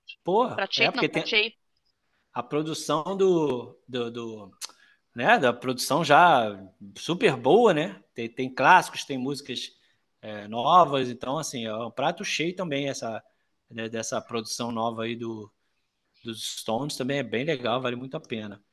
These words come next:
Speaker 1: É, porque tem aquela, aquela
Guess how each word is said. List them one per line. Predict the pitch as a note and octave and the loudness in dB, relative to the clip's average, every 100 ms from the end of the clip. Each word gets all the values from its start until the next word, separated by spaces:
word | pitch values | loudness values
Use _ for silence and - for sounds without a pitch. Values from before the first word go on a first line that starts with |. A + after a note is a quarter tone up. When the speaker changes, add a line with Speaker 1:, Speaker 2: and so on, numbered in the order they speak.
| _ _ _ _ _ _ | _ _ _ _ _ _
Speaker 1:
É, | A2+ A2 G#2+ G#2+ G2+ G2+ - | -14 -10 -8 -10 -12 -12 -10
porque | C3 - | -6 -4
tem | D#3 G3 G#3 | 4 4 6
aquela, | G#3 G#3+ G#3+ G3+ F3+ C3 - - B2+ | 6 8 8 8 4 0 -12 -14 -12
aquela | - C#3+ D#3 E3 D3 | -4 0 2 4 2